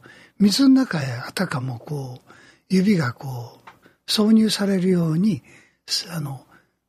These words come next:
鏡の、要するに鏡面がこう、揺らぎ出して、えー、水面のように、そしてその中へこう、入っていく。そうすると、あのように入れるっていうわけです。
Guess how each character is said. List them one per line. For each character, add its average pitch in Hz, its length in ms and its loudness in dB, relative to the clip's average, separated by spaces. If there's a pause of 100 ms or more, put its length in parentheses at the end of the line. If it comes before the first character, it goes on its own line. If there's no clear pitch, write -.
鏡 226 420 4
の、 220 320 2 (240)
要 208 100 -2
す 180 120 -4
る 135 60 -4
に 131 40 -8
鏡 233 340 2
面 233 320 4
が 220 160 2
こ 165 540 -4
う、 - 60 -20 (500)
揺 180 160 4
ら 208 140 2
ぎ 190 180 0
出 180 140 0
し - 200 -8
て、 185 260 -4 (440)
え 135 340 -8
ー、 131 40 -4
水 180 240 2
面 160 260 2
の 143 120 -2
よ 131 200 -2
う - 20 -6
に、 180 160 -6 (360)
そ - 180 -8
し - 80 -4
て 240 80 -4
そ 254 180 -2
の 269 140 4
中 247 340 0
へ 156 160 0
こ 127 500 -10
う、 - 160 -20 (500)
入 - 160 0
っ - 20 -8
て - 200 -14
い - 40 -12
く。 - 260 -20 (720)
そ - 180 -2
う 233 40 2
す 262 100 0
る 262 140 4
と、 247 280 0
あ 196 120 0
の 175 160 4
よ 147 460 -2
う - 20 -4
に 135 320 -4 (500)
入 185 160 0
れ 120 140 -4
る - 40 -16
っ - 20 -20 (160)
て - 100 -8
い - 20 -6
う 123 40 -8
わ - 100 -12
け - 80 -16
で - 60 -20
す。 - 300 -12